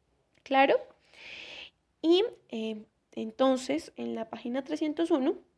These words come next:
dice, comprende la intención del texto. Y entonces dice, intención de un artículo periodístico. ¿Cuál es la intención? Pues, amores, convencer o demostrar una determinada tesis.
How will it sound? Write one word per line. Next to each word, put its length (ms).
dice, 380
comprende 880
la 160
intención 560
del 140
texto. 520
Y 80
entonces 560
dice, 520
intención 560
de 80
un 80
artículo 500
periodístico. 640
¿Cuál 220
es 80
la 80
intención? 480
Pues, 160
amores, 400
convencer 720
o 40
demostrar 720
una 260
determinada 640
tesis. 540